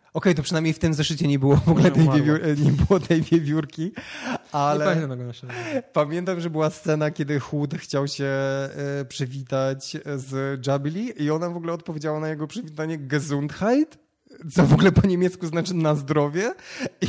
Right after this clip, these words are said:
Speaker 1: <laughs> pamiętam, że nawet dzisiaj w ogóle, wiesz, wtedy chyba tak sobie pomyślałem, że to pewnie jakieś słowo po angielsku, którego nie znam. I dzisiaj, jak to, wiesz, jak czytałem ten komiks, to tak myślałem: "Gesundheit?" E, no, to z takiej ciekawostek lingwicznej, <laughs> lingwistycznej to jeszcze zupełnie nie rozumiem, <laughs> dlaczego, dlaczego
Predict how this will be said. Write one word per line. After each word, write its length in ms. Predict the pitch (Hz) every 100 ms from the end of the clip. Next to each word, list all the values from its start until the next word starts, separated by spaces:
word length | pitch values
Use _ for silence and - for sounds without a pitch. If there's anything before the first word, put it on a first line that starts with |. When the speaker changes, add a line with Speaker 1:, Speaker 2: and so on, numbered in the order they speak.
| -
Speaker 1:
<laughs> 140 | 151 -
pamiętam, 420 | 220 - 240 254 214
że 140 | 208
nawet 240 | 196 202
dzisiaj 300 | 190 254 190
w 80 | 165
ogóle, 180 | 170 170
wiesz, 140 | 170 175 156
wtedy 280 | - 190 262
chyba 300 | 180 175 180 - -
tak 100 | 139
sobie 120 | 139
pomyślałem, 360 | 131 131 139 139
że 80 | 135
to 80 | 131
pewnie 220 | 139 -
jakieś 340 | 175 165 - -
słowo 260 | 147 175
po 100 | 165
angielsku, 500 | 151 151 - 185 180
którego 260 | 160 156 160
nie 220 | 180 220
znam. 320 | 143 147 160 - - 330 381 339 - 185
I 60 |
dzisiaj, 300 | 170 202 190
jak 120 | 180
to, 160 | 180 185
wiesz, 200 | 170 170
jak 180 | 170 151
czytałem 380 | 247 160 165 165
ten 120 | 151
komiks, 240 | 170 165
to 100 | 170
tak 100 | 151
myślałem: 260 | 151 147 - 143
"Gesundheit?" 800 | 127 123 127 143 175 277 339 339 _ -
E, 300 | 139 135 131 139
no, 200 | 151 131
to 100 | 131
z 40 |
takiej 220 | 139 123 135
ciekawostek 500 | 143 123 127 120 131
lingwicznej, 600 | 117 120 139 - 196 180
<laughs> 60 |
lingwistycznej 580 | 165 147 151 151 156 143
to 80 | 139
jeszcze 180 | 135 139
zupełnie 380 | 127 135 131 131
nie 80 | 127
rozumiem, 320 | 127 127 123 -
<laughs> 60 |
dlaczego, 320 | 143 - 165 -
dlaczego 500 | 156 - 170 160